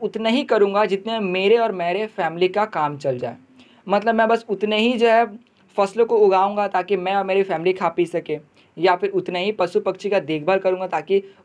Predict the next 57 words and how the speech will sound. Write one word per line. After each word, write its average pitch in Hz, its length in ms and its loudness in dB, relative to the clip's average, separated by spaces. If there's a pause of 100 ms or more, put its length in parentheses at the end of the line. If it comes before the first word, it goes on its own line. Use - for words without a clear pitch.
उनसे 185 440 0
मेरे 180 380 -2
और 202 100 0
मेरे 190 180 0
फैमिली 180 340 -4
लायक 180 240 0
ही 208 100 -6
दूध 180 340 4
या 170 140 4
फिर 180 140 -2
मीट 165 240 -6
मिल 135 180 -4
सके। 123 280 -12 (680)
तो 156 80 -2
ये 196 140 2
हो 262 100 6
गया 240 160 4
आपका 226 220 -2
सब्सिस्टेंस 208 540 -4
फार्मिंग 135 380 -6
का। - 100 -14 (1160)
Now 233 180 4
इसके 269 220 -2
आगे 214 320 0
जो 262 100 0
है 254 140 4
बताया 240 300 4
गया 240 180 2
है 240 120 4
कि 240 120 -12
इसमें 220 360 -6
बहुत 208 260 2
कम 202 220 0
आउटपुट 196 360 0
रहता 175 260 0
है। 185 120 -6
सिंपल 226 320 -4
सा 247 100 -2
बात 220 240 0
है, 220 60 2
यहाँ 247 180 0
पर 220 100 -4
मैं 202 180 -2
और 208 100 0
मेरे 208 160 0
फैमिली 196 300 0
के 208 80 0
बारे 196 140 2
में 196 80 -4
सोच 190 180 0
रहा 196 60 -2
हूँ 190 60 -2
तो 202 60 0
आउटपुट 170 340 0
तो 214 80 -2
कम 220 220 0
रहेगा, 156 340 0